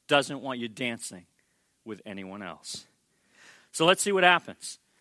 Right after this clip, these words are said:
First Kings eighteen, verse twenty-five. Elijah said to the prophets of Baal, "Choose one of the bulls and prepare it first." Now, Elijah's no stupid guy. He lets them go first.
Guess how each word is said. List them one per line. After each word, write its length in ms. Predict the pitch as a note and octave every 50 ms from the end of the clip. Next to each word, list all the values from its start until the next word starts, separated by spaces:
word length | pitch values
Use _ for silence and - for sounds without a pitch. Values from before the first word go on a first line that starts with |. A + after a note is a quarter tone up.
| _ _ _
First 220 | - G3+ G3 -
Kings 200 | - A3 G#3 F3+
eighteen, 380 | F#3+ F#3+ F3+ - - G3+ F#3 D#3
verse 160 | C3+ B2 -
twenty-five. 640 | - - E3 D#3 C#3+ - - D#3+ C#3+ A#2+ F#2+ E2+ - _ _ _ _ _ _ _ _ _ _ _ _ - - - -
Elijah 380 | - F#3+ A3 C#4 D4+ D#4 A#3+ B3+
said 240 | - - C4 C4 C4
to 80 | A#3
the 100 | A#3 G3+
prophets 520 | G3 - - A#3 A3 A3+ - - G#3 - -
of 80 | F3+
Baal, 200 | F3+ G3 F3+ D#3+
"Choose 480 | - - - - D4+ E4 F4 F4+ E4+ -
one 160 | C4+ C#4+ C#4+
of 100 | C4+ A#3
the 100 | G3+ G#3+
bulls 600 | E3+ G3 B3 A3 E3+ D3 C3+ C#3 G3 - - - - - - _ _ _
and 120 | D#3 D3
prepare 300 | - F3 C#3+ - F3 D#3+
it 80 | D3+ D3
first." 320 | - G3 E3 B2 - -
Now, 200 | C#3+ C3+ A#2+ G2+
Elijah's 420 | G2+ B2+ D#3 D#3+ C#3 B2 A#2 - -
no 160 | A#2+ G#2+ G2
stupid 580 | - - - _ - A3+ B3+ - - A#3+ G3
guy. 280 | F#2 A#2 G2 F#2+ G#2 C3
He 200 | D3+ F3 D#3 B2 - _ _ _ _ _
lets 220 | _ B2+ C#3+ - -
them 140 | E3 D#3+ D3
go 120 | C#3 B2+
first. 540 | A2 - G#3 D3+ G#2 - - - - -